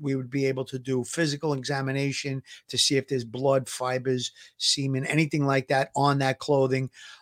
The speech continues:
Uh, also, it would just say, uh, more circumstantial evidence that, look, we found the exact clothing of the person that was lurking and went into, forced his way into her vehicle,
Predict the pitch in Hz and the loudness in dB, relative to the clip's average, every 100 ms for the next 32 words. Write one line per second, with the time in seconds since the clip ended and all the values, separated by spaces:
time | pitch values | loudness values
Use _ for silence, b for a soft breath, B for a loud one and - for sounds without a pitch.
0 | B 131 123 131 _ _ 165 190 202 - | B -2 -2 -4 _ _ 10 10 10 8
1 | 147 160 160 156 151 135 180 - - - | 8 8 4 4 4 4 4 4 2 2
2 | - 156 147 143 - b b b - 127 | 4 4 2 0 -4 b b b -2 0
3 | 139 139 147 165 - 185 - 156 147 147 | 2 4 6 6 6 4 2 0 4 4
4 | 143 151 143 - 147 117 139 - b b | 4 2 0 0 2 6 6 4 b b
5 | - 143 143 - 175 175 156 147 139 127 | -6 -2 -2 2 4 4 4 4 2 4
6 | 165 175 - 165 180 147 131 131 - b | 4 4 6 8 8 6 0 -2 -10 b
7 | - 139 131 139 165 170 165 160 147 139 | -4 -2 0 2 4 4 4 2 0 0
8 | 127 135 175 - 151 147 135 135 135 165 | 0 6 6 6 -2 -2 -2 0 2 2
9 | 170 156 147 143 - 165 175 160 143 156 | 2 2 0 -2 2 6 6 4 -2 0
10 | 151 147 147 135 131 135 135 - 143 143 | 0 0 -2 -2 -2 -2 -2 0 0 0